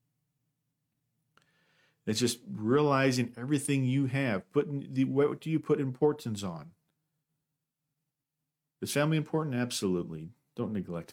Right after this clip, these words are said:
family. But don't put family above God either. You know, are, are jobs important? Well, yeah, that's how, that's how we, you know,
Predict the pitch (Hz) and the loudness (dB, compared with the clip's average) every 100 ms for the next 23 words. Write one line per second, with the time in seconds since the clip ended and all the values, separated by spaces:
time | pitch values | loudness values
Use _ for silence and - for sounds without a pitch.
0 | - 80 80 80 98 - _ _ _ _ | -12 -12 -10 -12 -14 -18 _ _ _ _
1 | _ _ _ _ _ _ _ - 95 - | _ _ _ _ _ _ _ -6 -4 0
2 | 117 120 - _ _ _ _ _ _ _ | 0 0 -2 _ _ _ _ _ _ _
3 | _ _ _ _ - - 120 123 117 98 | _ _ _ _ -6 -2 0 2 4 2
4 | 95 98 101 101 110 87 - 104 98 78 | 2 0 0 -2 -2 -4 -6 -4 -4 -4
5 | - _ _ _ _ _ _ _ _ _ | -12 _ _ _ _ _ _ _ _ _
6 | _ _ _ _ _ _ _ _ _ _ | _ _ _ _ _ _ _ _ _ _
7 | _ _ _ _ _ _ _ _ _ _ | _ _ _ _ _ _ _ _ _ _
8 | _ _ _ _ _ _ _ _ _ _ | _ _ _ _ _ _ _ _ _ _
9 | _ _ _ _ 98 87 85 98 - 98 | _ _ _ _ -6 -4 -4 -8 -10 -6
10 | 95 98 92 95 101 120 117 110 131 123 | -4 0 0 2 2 2 -2 -2 0 -2
11 | 143 139 139 131 123 104 120 - 123 117 | -2 -4 -2 0 0 0 -2 0 -2 -2
12 | 123 127 135 123 113 110 - - 98 90 | -4 -2 0 2 0 -2 -6 -10 -8 -6